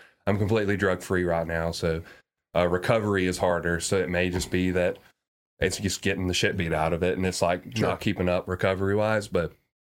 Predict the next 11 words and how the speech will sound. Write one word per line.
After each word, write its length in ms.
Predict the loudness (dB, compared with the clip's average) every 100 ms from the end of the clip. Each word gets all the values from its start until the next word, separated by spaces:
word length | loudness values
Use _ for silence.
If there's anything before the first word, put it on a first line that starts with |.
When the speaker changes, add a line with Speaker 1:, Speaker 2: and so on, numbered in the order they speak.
| _ _ _ -4
Speaker 1:
either 260 | 0 2 2
way, 280 | 2 0 -2 -12 _ _
um, 540 | 0 2 2 2 -2 -6 -2
it 60 | 0
was 140 | 2
a 20 |
good 180 | 0 0
week 300 | 0 -2 -4
because 260 | -4 0 2
everything 600 | 2 2 0 2 0 0
went 460 | 2 0 -2 -10